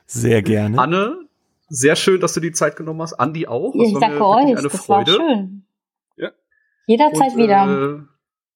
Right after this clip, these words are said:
Speaker 2: ich wollte grad sagen, äh, es würde mich nicht wundern, wenn wir das, äh, wiederholen.
Speaker 1: Ja, das machen
Speaker 2: Wenn
Speaker 1: wir gerne
Speaker 2: irgendwas
Speaker 1: wieder.
Speaker 2: Neues von euch ins Haus steht und auch, äh, Andi immer gerne gesehen, wenn wir irgendwelche Spiele
Speaker 1: Sehr
Speaker 2: besprechen.
Speaker 1: gerne.
Speaker 2: Und, äh, das war quasi unser erster,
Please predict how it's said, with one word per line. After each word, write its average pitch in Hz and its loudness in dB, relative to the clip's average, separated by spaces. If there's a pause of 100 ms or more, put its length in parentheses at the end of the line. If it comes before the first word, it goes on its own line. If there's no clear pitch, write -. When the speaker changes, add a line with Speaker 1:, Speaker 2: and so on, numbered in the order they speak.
(140)
Speaker 2:
ich - -4
wollte 139 2
grad 196 0
sagen, 120 0
äh, 123 0
es 143 -2
würde 180 2
mich 180 -4
nicht 208 -6
wundern, 180 -4
wenn 139 -4
wir 151 2
das, 143 -2
äh, 135 2
wiederholen. 143 0
Speaker 1:
Ja, 151 4
das 110 0
machen 131 4
Speaker 2:
Wenn 165 4
Speaker 1:
wir 165 4
gerne 165 2
Speaker 2:
irgendwas 139 4
Speaker 1:
wieder. 98 4
Speaker 2:
Neues 135 2
von 131 0
euch 131 2
ins 135 2
Haus 143 2
steht 208 -2
und 147 -6
auch, 131 0
äh, 127 0
Andi 151 -2
immer 170 -2
gerne 143 2
gesehen, 135 -2
wenn 123 -4
wir 135 -6
irgendwelche 135 -8
Spiele 170 -8
Speaker 1:
Sehr 185 2
Speaker 2:
besprechen. 180 2
Speaker 1:
gerne. 90 0 (760)
Speaker 2:
Und, 160 -2
äh, 147 4
das - 2
war 269 2
quasi 226 0
unser 180 0
erster, 196 2